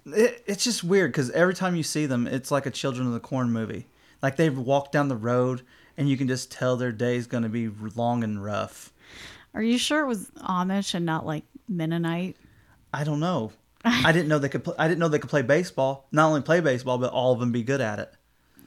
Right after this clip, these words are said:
Speaker 2: Oh. <laughs> You saw them playing baseball?
Speaker 1: Yes. I was so stunned I pulled my vehicle over just to watch a little bit.
Speaker 2: Oh,
Speaker 1: They
Speaker 2: my
Speaker 1: had this one dude. I don't know what his name was. I'm gonna guess, like, Eli or something.
Speaker 2: <laughs>
Speaker 1: And he was just, he was just popping dingers.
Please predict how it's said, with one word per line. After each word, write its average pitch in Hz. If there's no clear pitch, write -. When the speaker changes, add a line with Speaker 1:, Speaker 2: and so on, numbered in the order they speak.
Speaker 2:
Oh. 180
<laughs> -
You 220
saw 175
them 208
playing 214
baseball? 214
Speaker 1:
Yes. 302
I 170
was 190
so 220
stunned 202
I 147
pulled 165
my 143
vehicle 156
over 120
just 127
to 135
watch 131
a 156
little 113
bit. 104
Speaker 2:
Oh, 165
Speaker 1:
They 156
Speaker 2:
my 170
Speaker 1:
had 175
this 160
one 135
dude. 117
I 131
don't 139
know 143
what 135
his 123
name 131
was. 117
I'm 120
gonna 117
guess, 127
like, 113
Eli 123
or 117
something. 120
Speaker 2:
<laughs> -
Speaker 1:
And 123
he 143
was 139
just, 127
he 143
was 135
just 120
popping 135
dingers. 117